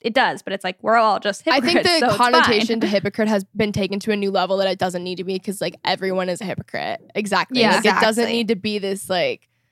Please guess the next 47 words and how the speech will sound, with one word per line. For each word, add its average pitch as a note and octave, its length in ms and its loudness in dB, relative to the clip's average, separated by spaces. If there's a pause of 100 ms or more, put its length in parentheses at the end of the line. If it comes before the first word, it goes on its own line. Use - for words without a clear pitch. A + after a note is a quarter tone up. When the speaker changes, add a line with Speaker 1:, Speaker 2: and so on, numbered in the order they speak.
(140)
Speaker 2:
I F#3+ 100 0
don't G#3 100 -2
know. A3+ 80 2
Speaker 1:
Negative G#3 260 -2
thing. E3+ 320 -8
Speaker 2:
Yeah. F#3+ 320 0
Speaker 3:
Yeah. C4 220 4
And A#3 100 2
if A3+ 80 0
someone, B3 420 0
and A#3 140 2
if A#3 100 0
someone A#3 360 0
in G#3+ 100 0
church G#3 300 -4
is G3+ 120 -4
saying, G3+ 200 -4
like, F#3+ 200 -6
"You B3 120 -4
should B3+ 160 -6
love A#3+ 240 2
one A#3 160 0
another A3 420 2
and, G#3 260 2
you G3+ 80 -2
know, F#3+ 320 -2 (840)
have A#3+ 240 -2
service," A#3 400 0
and A3+ 80 0
then A3 100 2
you G#3 80 0
see A3 140 -6
them G#3 220 0
being G3 240 -2
rude F#3 200 -4
to G3+ 80 -16
someone, F#3 260 -4
it F3+ 120 -4
doesn't F3+ 240 -2
mean G3 140 -4
that F3+ 100 -6
they F#3 140 -2
don't F#3 200 -2
believe F3 380 -4
that - 180 -2
that's - 440 -4 (320)
true. G#3 560 -2